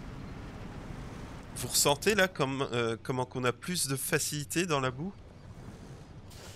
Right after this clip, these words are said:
Les pneus qu'on a installés sont vraiment efficaces, hein.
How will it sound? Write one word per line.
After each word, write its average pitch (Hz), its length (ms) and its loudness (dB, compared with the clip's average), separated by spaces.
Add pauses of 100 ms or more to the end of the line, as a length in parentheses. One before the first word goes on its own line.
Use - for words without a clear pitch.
(500)
Les 123 120 2
pneus 156 260 2
qu'on 139 200 4
a 131 60 8
installés 131 400 4
sont 135 200 2
vraiment 143 320 2
efficaces, - 520 0
hein. 120 80 -4